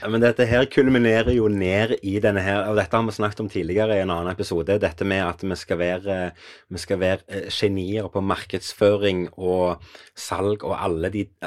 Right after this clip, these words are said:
alle de tingene som har med å være artist å gjøre. Vi skal være best på alt, vi skal ikke få hjelp ifra andre. Så det sier seg selv at vi må jo, vi må jo være, vi må jo være best på alt, og da må vi jo skrive det.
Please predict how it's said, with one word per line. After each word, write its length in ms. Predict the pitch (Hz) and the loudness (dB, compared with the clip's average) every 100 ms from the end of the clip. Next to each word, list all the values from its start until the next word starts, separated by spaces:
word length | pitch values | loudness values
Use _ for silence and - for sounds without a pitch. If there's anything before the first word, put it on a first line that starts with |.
| - 127 | -8 -2
alle 200 | 98 110 | 0 2
de 120 | 120 | 0
tingene 400 | - 117 127 104 | 0 0 0 -2
som 180 | - 95 | -4 -6
har 300 | 85 95 101 | -2 -2 -2
med 140 | 98 | -2
å 20 | |
være 160 | 92 95 98 | -2 -2 -2
artist 260 | 113 - | -4 -4
å 60 | 113 | 0
gjøre. 140 | 87 | 0
Vi 60 | 87 | -2
skal 140 | - 98 | -2 -2
være 100 | 95 | 0
best 240 | 104 - | -2 -4
på 80 | - | 0
alt, 200 | 95 101 | 0 0
vi 60 | 95 | -6
skal 120 | 95 | -8
ikke 120 | 90 101 | -8 -2
få 80 | 98 | 0
hjelp 280 | 101 - 110 | 0 -4 -4
ifra 160 | 101 90 | -2 -2
andre. 400 | 92 78 95 120 - - - - | -4 -2 -2 -2 -8 -20 -18 -6
Så 120 | 101 | -4
det 80 | 104 | 0
sier 240 | 107 90 | 0 -2
seg 140 | 87 107 | -4 -2
selv 260 | 98 127 | 2 2
at 80 | 123 107 | 2 -2
vi 40 | |
må 160 | 98 90 135 | 0 0 0
jo, 140 | 175 | 0
vi 140 | 113 113 | 0 -2
må 160 | 101 123 | 0 0
jo 120 | 185 | 0
være, 260 | 107 92 87 - - _ | 0 0 -4 -12 -20 _
vi 80 | 127 | 2
må 180 | 117 117 | 4 6
jo 60 | 214 | 6
være 200 | 110 92 | 2 2
best 240 | 87 - - | -2 -4 -6
på 80 | |
alt, 240 | 80 76 98 | -6 -6 -4
og 60 | |
da 100 | 104 | 0
må 160 | 123 107 | 0 0
vi 80 | 107 | 0
jo 60 | |
skrive 400 | 104 - - 107 | 2 0 0 0
det. 160 | 131 | 0